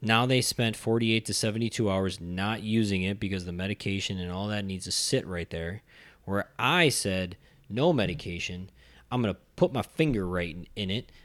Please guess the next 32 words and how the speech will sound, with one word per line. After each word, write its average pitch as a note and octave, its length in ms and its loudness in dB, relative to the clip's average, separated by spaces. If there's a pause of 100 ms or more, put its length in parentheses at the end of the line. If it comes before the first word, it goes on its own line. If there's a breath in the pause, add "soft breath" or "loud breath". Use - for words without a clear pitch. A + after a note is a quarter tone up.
I'm C3 120 0
gonna G#2 160 2
manipulate A2+ 920 0
that G#2+ 260 -4
tissue A2+ 380 0
myself G2+ 640 0
so - 140 -4
that F#2 120 -2
it F2 60 -10
doesn't G#2+ 240 0
scar G2+ 380 0
down. F#2 400 -2 (340 loud breath)
And A2+ 140 -2
then D3+ 100 6
I'm F3+ 100 4
gonna C3 160 0
ask B2 300 0
you G#2 60 2
to F#2+ 60 2
use A#2+ 500 4
it G2 260 2
and G2 200 -6
move C3+ 340 8
it F#2 240 0 (240 loud breath)
so - 140 -2
that G#2+ 180 2
it F#2+ 120 0
starts - 460 2 (460)
using C3+ 760 6
Wolff's G2 400 2
Law F2 380 0 (240 soft breath)
immediately G#2 1120 2